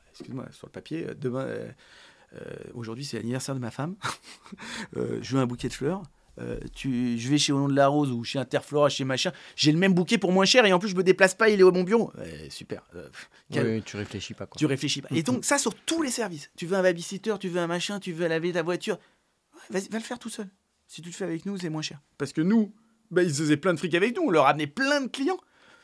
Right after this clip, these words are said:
Speaker 1: Et nous, on avait déjà le client qui nous payait des fees, donc, euh, on
Speaker 2: Oui.
Speaker 1: n'avait pas besoin.
Speaker 2: Hmm.
Speaker 1: Voilà. Et donc, euh,
Speaker 2: Toi, ton intérêt, c'est que le, le client utilise vraiment le service.
Speaker 1: Sur ce,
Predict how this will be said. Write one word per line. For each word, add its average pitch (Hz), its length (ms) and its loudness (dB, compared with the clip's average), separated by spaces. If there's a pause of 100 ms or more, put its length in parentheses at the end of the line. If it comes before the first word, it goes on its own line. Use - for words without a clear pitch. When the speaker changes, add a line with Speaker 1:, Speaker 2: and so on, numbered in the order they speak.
(440)
Speaker 1:
Et 185 120 2
nous, 254 160 2
on 262 100 4
avait 214 160 0
déjà 262 280 2
le 240 40 -6
client 240 280 -2
qui 214 120 -8
nous 170 100 -2
payait 180 220 2
des 233 120 2
fees, 233 360 0
donc, 147 240 -2
euh, 170 220 6
on 185 40 0
Speaker 2:
Oui. 131 60 4
Speaker 1:
n'avait 139 140 6
pas 233 140 2
besoin. 143 280 -2
Speaker 2:
Hmm. 117 120 -2
Speaker 1:
Voilà. 101 160 -4 (140)
Et 143 140 0
donc, 190 240 2
euh, 143 260 8 (460)
Speaker 2:
Toi, 135 140 2
ton 139 160 2
intérêt, 127 400 2
c'est 120 180 -2
que - 140 -6
le, 113 340 -4
le 113 60 -2
client 123 260 -2
utilise 110 320 -4
vraiment 120 220 -2
le 120 80 -4
service. 107 520 -6 (320)
Speaker 1:
Sur - 200 -12
ce, - 140 -8